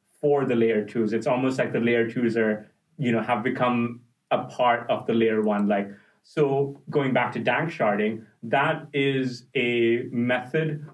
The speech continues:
for compressing the data that a layer two needs to send to the main chain. So specifically rollups, which is, like, a layer two solution that's very popular. Um, dank sharding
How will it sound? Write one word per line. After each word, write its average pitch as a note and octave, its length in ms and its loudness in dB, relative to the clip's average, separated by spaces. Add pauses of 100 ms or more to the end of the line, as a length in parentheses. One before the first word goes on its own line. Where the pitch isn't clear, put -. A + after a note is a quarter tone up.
(180)
for B2+ 680 0 (380)
compressing E3 920 -2 (280)
the A#2+ 520 0
data B2 600 2 (240)
that B2+ 280 0
a C3 40 -4
layer C3 400 0
two C3+ 260 -2
needs A#2+ 360 -2
to A#2+ 100 -6
send A#2+ 320 -2
to B2+ 80 -4
the A2 100 0
main A2+ 320 0
chain. D#3+ 480 -2 (560)
So A#2+ 760 0 (280)
specifically F3 580 0
rollups, A#2+ 680 0 (200)
which B2+ 220 -4
is, B2 160 -4
like, A#2 140 0
a A#2 40 -2
layer A#2 300 2
two B2+ 240 -2
solution A#2 420 -2
that's A2 160 -4
very A2 200 0
popular. G#2+ 680 -2 (300)
Um, A2+ 340 0
dank C3 300 0
sharding B2 600 -2